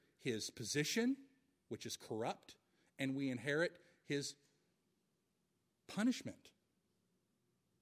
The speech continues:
which is death, physical and spiritual death. But that's why I said the second Adam comes, lives in obedience, so that when we get in union with him,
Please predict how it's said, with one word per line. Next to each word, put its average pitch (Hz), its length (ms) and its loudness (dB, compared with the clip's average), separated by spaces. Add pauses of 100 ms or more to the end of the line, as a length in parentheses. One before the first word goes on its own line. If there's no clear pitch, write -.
(140)
which - 160 -10
is 117 80 -10 (160)
death, 160 420 -2 (180)
physical 117 320 -8
and - 80 -4
spiritual 151 380 -6
death. 156 240 -6 (500)
But - 100 -4
that's 139 200 -2
why 160 160 2
I 156 40 4
said 180 360 0
the - 80 -2
second - 400 -2
Adam 156 300 0
comes, 190 580 -2 (720)
lives 123 420 2
in 160 120 -2
obedience, 185 840 -2 (800)
so - 220 0
that 139 160 2 (160)
when 127 180 0
we 151 80 4
get 160 180 2
in 143 160 0
union 156 360 0
with 135 180 -2
him, 185 440 0